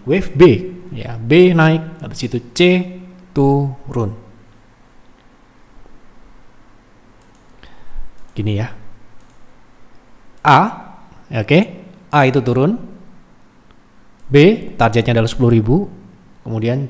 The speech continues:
C. Nah, ini ya. Kita lihat berapakah C gitu ya. Sekarang pertanyaannya ini adalah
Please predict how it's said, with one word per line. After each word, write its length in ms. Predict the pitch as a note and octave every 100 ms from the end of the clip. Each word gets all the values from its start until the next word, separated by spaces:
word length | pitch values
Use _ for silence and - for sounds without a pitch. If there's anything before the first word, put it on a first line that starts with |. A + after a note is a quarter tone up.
| -
C. 240 | A#2 F#2 - - _ _ _ _ _ _ _ _ _
Nah, 240 | - - -
ini 120 | A#2+
ya. 80 | G#2+ - - - - _ _ _ -
Kita 320 | C3 B2 C#3+
lihat 160 | D#3 - - - - - - - - -
berapakah 640 | A2 A2 D3+ C#3+ G#2 -
C 240 | - G#2 C3 - A#2+
gitu 160 | G#2
ya. 160 | A2 A2+ - - - - - -
Sekarang 320 | - - G#2+ G#2+
pertanyaannya 600 | A#2+ G#2+ G#2 G2+ G#2+ A2
ini 160 | A#2 B2 - - -
adalah 240 | A2 A2+